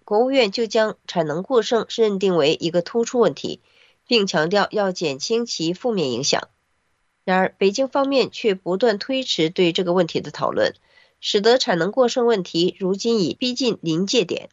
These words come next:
难以解决。乌德克警告，关闭产能将是一个极其痛苦的过程，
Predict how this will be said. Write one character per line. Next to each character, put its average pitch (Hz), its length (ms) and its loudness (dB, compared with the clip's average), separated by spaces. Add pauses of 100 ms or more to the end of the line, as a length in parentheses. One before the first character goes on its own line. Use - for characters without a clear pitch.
(120)
难 170 260 0
以 180 60 0
解 117 200 -2
决。 - 300 -4 (760)
乌 208 120 2
德 220 120 4
克 233 160 0
警 175 180 -4
告， 160 260 -2 (320)
关 277 260 0
闭 247 200 -4
产 160 260 -4
能 156 200 -2
将 226 200 -2
是 220 160 -6
一 185 80 0
个 185 160 2
极 175 200 -4
其 185 160 -4
痛 180 240 -4
苦 147 140 -6
的 120 80 -6
过 160 180 2
程， - 260 -6